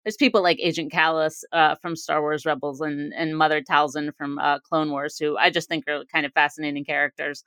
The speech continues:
But probably for the people who did make it on the list, uh, honestly, probably I, I would have moved Hera up into, like, the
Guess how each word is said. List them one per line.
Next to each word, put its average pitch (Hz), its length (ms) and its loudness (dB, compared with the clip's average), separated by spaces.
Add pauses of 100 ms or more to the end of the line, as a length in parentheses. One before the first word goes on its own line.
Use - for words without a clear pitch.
But 196 300 8
probably 226 840 4 (240)
for 220 80 2
the 196 100 6
people 214 300 2
who 196 140 0
did 202 280 0
make 185 240 2
it 180 120 4
on 165 220 2
the 156 80 -2
list, 156 420 0
uh, 196 240 6
honestly, 180 480 2
probably 180 480 4
I, 156 60 6 (120)
I 170 40 6
would 165 120 4
have 151 100 -2
moved 160 240 -2
Hera 151 340 4
up 147 300 2
into, 151 300 -4
like, 147 240 -4 (160)
the 147 300 2